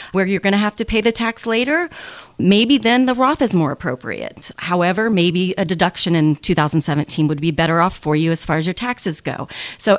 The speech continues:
everyone's situation is different. The bottom line, Leo, is this. Even regarding the additional seventeen thousand,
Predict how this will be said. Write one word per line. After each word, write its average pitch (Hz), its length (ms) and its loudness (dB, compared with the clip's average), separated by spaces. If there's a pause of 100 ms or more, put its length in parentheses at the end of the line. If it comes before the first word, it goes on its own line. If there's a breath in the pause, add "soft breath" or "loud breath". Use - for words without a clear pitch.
everyone's 254 500 4
situation 175 800 2
is 147 220 -4
different. 165 400 -2
The 170 40 -2
bottom 262 380 6
line, 226 320 4
Leo, 208 240 4
is 170 200 0
this. - 380 -2 (380 loud breath)
Even 208 300 6
regarding 202 440 6
the 185 100 6
additional 175 340 2
seventeen 165 500 2
thousand, - 540 -4